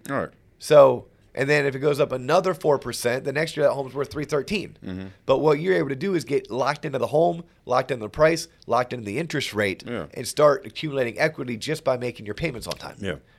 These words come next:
Speaker 2: Right? So, like, that, we talked about that in the cost of waiting. So you need to be able to have that opportunity.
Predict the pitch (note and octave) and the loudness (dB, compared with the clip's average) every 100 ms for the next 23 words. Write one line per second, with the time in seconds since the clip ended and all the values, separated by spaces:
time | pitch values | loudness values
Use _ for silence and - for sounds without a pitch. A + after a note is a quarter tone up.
0 | - D#3 D#3 D#3+ C3+ B2 A2+ - _ _ | 4 4 4 2 4 4 2 -8 _ _
1 | _ _ _ _ _ G#2+ A#2 B2 D3+ E3 | _ _ _ _ _ -6 -4 -2 0 4
2 | D3 B2+ A#2 A2 A2 B2 G2 - D3 F3 | 4 4 2 0 -2 -2 -2 -2 0 0
3 | D2 - _ - D3 B2 F3+ D#3+ D#3+ C3+ | -2 -14 _ -10 -8 -6 -6 -6 -6 -2
4 | C3+ B2+ A#2 G2+ G2+ G2+ E2+ - G3+ F#3 | 0 0 -2 -4 -2 -4 -4 -4 -2 0
5 | F#2 | -2